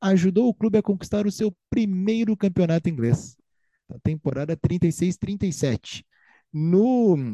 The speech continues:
Derby County, ele foi campeão da F A Cup de quarenta e seis, eh, quarenta e cinco barra quarenta e seis.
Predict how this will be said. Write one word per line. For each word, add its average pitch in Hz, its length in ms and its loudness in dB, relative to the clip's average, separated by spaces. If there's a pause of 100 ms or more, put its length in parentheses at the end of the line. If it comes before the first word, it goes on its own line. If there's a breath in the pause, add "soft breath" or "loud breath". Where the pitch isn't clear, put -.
Derby 156 380 2
County, 202 540 -2
ele 180 260 0
foi 175 380 -4 (160)
campeão 185 540 0
da 151 180 -4 (140)
F 196 320 -6
A 147 240 -4
Cup 170 180 -2
de 143 120 -6
quarenta 143 420 -2
e 123 80 -4
seis, 160 500 -4
eh, 135 160 -2
quarenta 147 300 0
e 127 60 0
cinco 185 300 -6
barra 147 260 0
quarenta 156 320 -2
e 117 60 -2
seis. 165 420 -4